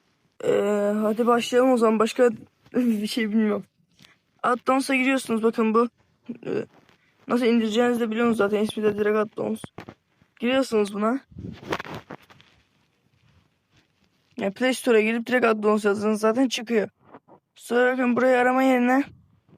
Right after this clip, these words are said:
X-Ray yazıyorsunuz. Sonra buradan yani X-Ray de olmaz yani istediğinizi seçebilirsiniz. Mesela ne ekleyelim? X-Ray ekleyelim, aklıma bir şey gelmiyor.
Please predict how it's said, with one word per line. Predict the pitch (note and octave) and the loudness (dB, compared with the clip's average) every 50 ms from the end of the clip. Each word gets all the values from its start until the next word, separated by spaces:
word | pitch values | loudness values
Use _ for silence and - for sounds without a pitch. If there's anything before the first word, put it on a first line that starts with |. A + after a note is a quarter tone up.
| _ _ _ _ - - - | _ _ _ _ -20 -12 -6
X-Ray | - A3 - - - B3 A#3+ A#3+ | -6 -6 -6 -4 -2 0 2 2
yazıyorsunuz. | A#3 A3 A3 - - G#3+ G#3+ G#3 - - G#3+ G#3+ A3+ A#3 - - - _ - - - _ _ _ _ _ _ _ _ _ _ _ _ _ - | 2 0 -2 -4 -6 -6 -6 -6 -6 -6 -4 -4 -4 -4 -6 -8 -18 _ -20 -20 -20 _ _ _ _ _ _ _ _ _ _ _ _ _ -8
Sonra | - A#3+ A#3+ B3 A#3+ A#3+ | -2 0 0 0 0 -2
buradan | B3 A#3 B3+ C4 C4 B3 - - _ | -4 -2 0 0 0 0 -2 -6 _
yani | - - G#3+ G#3+ A3 G3 | -4 -2 0 2 2 0
X-Ray | A3 - - - C4 C4 C4+ | 0 -2 0 2 4 4 4
de | B3+ | 4
olmaz | A#3 G#3+ G#3 G#3 G3 | 4 4 2 2 2
yani | G#3 G#3 G3+ | 2 2 2
istediğinizi | G#3 - - G#3 G#3+ G#3+ A3+ A3 - | 0 -4 -6 -4 -2 -2 -2 -4 -6
seçebilirsiniz. | - A3+ - - A3 A3 A3 A3 - F#3+ F#3+ G3 F#3+ - _ _ _ _ _ _ _ - - _ _ _ _ - | -8 -10 -8 -6 -6 -8 -8 -8 -10 -10 -10 -10 -12 -16 _ _ _ _ _ _ _ -20 -20 _ _ _ _ -6
Mesela | A3+ A3+ A#3+ C4 B3+ B3 | -4 0 0 0 0 2
ne | B3 C4 C4 | 2 2 2
ekleyelim? | C4 A3 - G#3 G3 G3 G#3+ A#3+ A#3+ - - - _ _ _ _ _ _ _ _ _ _ _ _ _ _ _ _ _ _ _ _ _ _ _ _ _ _ _ _ _ _ _ - | 0 0 0 -2 0 0 0 -2 -4 -8 -16 -20 _ _ _ _ _ _ _ _ _ _ _ _ _ _ _ _ _ _ _ _ _ _ _ _ _ _ _ _ _ _ _ -10
X-Ray | G#3 G#3+ - - A#3+ B3 | -10 -10 -6 -2 -2 -2
ekleyelim, | A#3 A3+ F3+ F3+ F3+ F#3 | -2 -2 -4 -4 -4 -4
aklıma | F#3+ F#3+ - G#3 G3 G3+ | -6 -8 -6 -6 -6 -4
bir | G3 - | -4 -2
şey | - G3+ G3 | -2 -2 -2
gelmiyor. | G3 F#3 F#3+ F#3+ F#3+ F#3+ G3 | -2 -4 -4 -6 -8 -8 -10